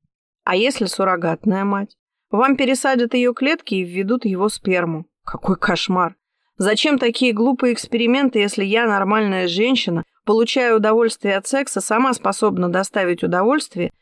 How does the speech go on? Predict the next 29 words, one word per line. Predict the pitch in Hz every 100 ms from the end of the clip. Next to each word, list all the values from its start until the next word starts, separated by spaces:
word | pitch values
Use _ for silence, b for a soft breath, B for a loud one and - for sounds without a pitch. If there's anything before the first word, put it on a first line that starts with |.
| -
и | 202
забеременеть | 214 208 254 294 254 208 -
нормальным | 208 226 226 208 202
путём?» | 208 226 190 160 156 _ _ _ _
«Но | 147 147 135
это | - 160
не | 185
будет | 202 226 233 240
ребёнок | 233 269 269 262
Снежаны | 285 269 285 294
Николаевны. | 294 294 - 339 359 202 170 156 - _ _ _ _ _ -
Это | 240 302
её | 311 320
проблемы, | 311 190 180 170 175
а | 208
не | 233
мои. | 220 180 170 - _ _ _
Вы | - 269
меня | 285 277 269
спросили, | - 262 254 320 262
и | 190
я | 196 220
ответила. | 202 165 165 165 - 110 190 _
Я | - 208
никогда | 220 233 240 208 165
в |
жизни | 160 285 240 170
не | 175
соглашусь». | 220 202 190 180 - 156 156 -